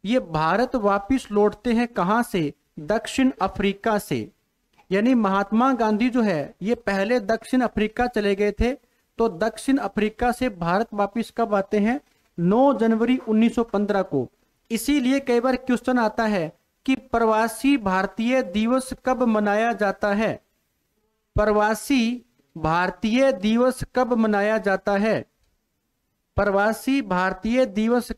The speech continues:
कब मनाया जाता है? तो नौ जनवरी को मनाया जाता है।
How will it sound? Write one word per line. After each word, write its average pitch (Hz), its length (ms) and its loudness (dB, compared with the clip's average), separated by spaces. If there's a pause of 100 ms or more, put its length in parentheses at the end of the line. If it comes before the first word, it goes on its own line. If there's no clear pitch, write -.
कब 247 180 0
मनाया 220 420 0
जाता 208 360 0
है? 226 220 0
तो 233 160 -2
नौ 214 320 2
जनवरी 208 440 0
को 226 200 2
मनाया 196 340 0
जाता 190 340 -2
है। 185 280 -2